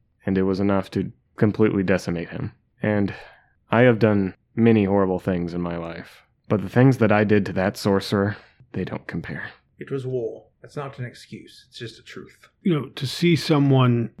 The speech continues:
Speaker 3: someone a-, after everything you had seen and experienced, and then to have someone so close to you be killed in such a way, you know, it, it, I think it can be said that you were not in your right mind. And, um, though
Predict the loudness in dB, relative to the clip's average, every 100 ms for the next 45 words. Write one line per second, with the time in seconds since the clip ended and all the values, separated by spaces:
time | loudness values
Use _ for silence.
0 | -12 -2 2 4 4 4 2 2 2 0
1 | 2 2 2 -2 -10 -10 -4 -2 2 4
2 | 4 2 -2 0 2 4 2 2 -2 -4
3 | -6 0 0 2 0 -2 -4 -4 -2 -2
4 | -2 -2 -4 -4 -4 -6 -2 0 0 -2
5 | -6 -6 -4 -4 0 2 4 4 2 2
6 | 0 0 -2 -2 -4 -8 _ _ _ 0
7 | 4 4 2 -4 -8 -10 -10 _ -20 -20
8 | -18 -12 -8 -2 -2 0 2 2 4 2
9 | 0 0 -4 -2 -2 -2 -4 -6 -6 -8
10 | -10 -12 -16 -18 _ _ -10 -6 -4 -4
11 | -4 -4 -4 -6 -10 -8 0 2 4 6
12 | 4 2